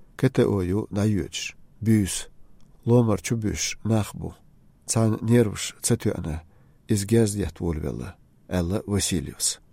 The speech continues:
Дагестан күгел хо тяшу хаахуш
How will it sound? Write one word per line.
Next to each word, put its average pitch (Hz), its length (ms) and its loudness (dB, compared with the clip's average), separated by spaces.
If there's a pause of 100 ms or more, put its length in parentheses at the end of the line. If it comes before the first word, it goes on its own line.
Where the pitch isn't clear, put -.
(580)
Дагестан 117 540 4
күгел 107 360 2
хо 82 140 -2
тяшу 113 600 0
хаахуш - 720 -2